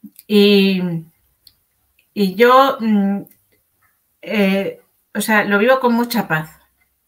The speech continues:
Desde esos momentos me entra una paz muy grande, me entra una serenidad que no, no es normal, vamos,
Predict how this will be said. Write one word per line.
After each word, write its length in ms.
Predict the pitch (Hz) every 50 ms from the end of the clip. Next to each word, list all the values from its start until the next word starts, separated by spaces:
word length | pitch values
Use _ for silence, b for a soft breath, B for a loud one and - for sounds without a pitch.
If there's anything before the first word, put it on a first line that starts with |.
| _ _
Desde 800 | 277 190 190 190 196 196 190 185 196 196 190 190 190 196 190 196
esos 240 | 208 - 247 247
momentos 720 | 247 247 247 240 247 262 277 277 - 392 415 415 - - - b b b b b b b b b b b b b b b b b b b _ _ _ _ _ _
me 180 | - 202 208 220
entra 420 | 220 214 240 233 240 233 240 - - 214
una 540 | 214 220 226 233 240 233 214 214 - _ _ _ _ - 254 208 - -
paz 380 | 226 240 247 - - - - -
muy 480 | 214 214 214 208 208 208 220 220 208
grande, 460 | 190 185 175 175 175 175 170 175 175
me 140 | 180 185 185
entra 260 | 202 208 208 214 214
una 160 | 214 214 214 208
serenidad 760 | - 220 214 208 214 208 208 208 208 196 214 214 226 247 247 - 233 - _ _ _ _ _ _ _ _ _ _ _ - 214 - - 147
que 140 | - - 185
no, 580 | 190 196 202 208 208 208 208 208 208 196 - -
no 180 | 208 202 190 196
es 160 | 190 190 -
normal, 580 | 185 185 185 175 170 165 160 160 156 151 165 175
vamos, 460 | 185 175 170 170 165 156 160 - _